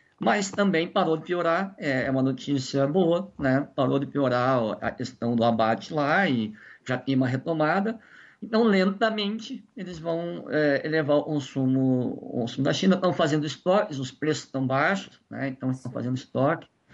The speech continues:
Speaker 1: Então, isso também ajuda. É, então, a resposta é sim, eles
Speaker 2: Sim.
Speaker 1: vão, devem levar mais algum volume. E, e como eu comentei aqui,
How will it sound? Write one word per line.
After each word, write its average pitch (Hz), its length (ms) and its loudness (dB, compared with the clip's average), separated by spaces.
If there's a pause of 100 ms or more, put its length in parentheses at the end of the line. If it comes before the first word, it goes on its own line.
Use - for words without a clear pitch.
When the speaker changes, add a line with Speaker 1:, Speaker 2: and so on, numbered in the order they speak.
(500)
Speaker 1:
Então, 151 400 4
isso 151 160 -2
também 160 400 0
ajuda. 107 460 -2 (140)
É, 147 600 4 (220)
então, 202 340 0
a 156 80 -2
resposta 185 420 -4
é - 20 -8
sim, 156 400 -8
eles 143 300 -2
Speaker 2:
Sim. 127 60 -4
Speaker 1:
vão, 151 240 0
devem 156 280 0
levar 151 400 0 (200)
mais 139 220 0
algum 156 180 0
volume. 135 360 0
E, 175 340 -4
e 190 40 -4
como 190 240 4
eu 190 60 4
comentei 180 480 2
aqui, 175 460 -2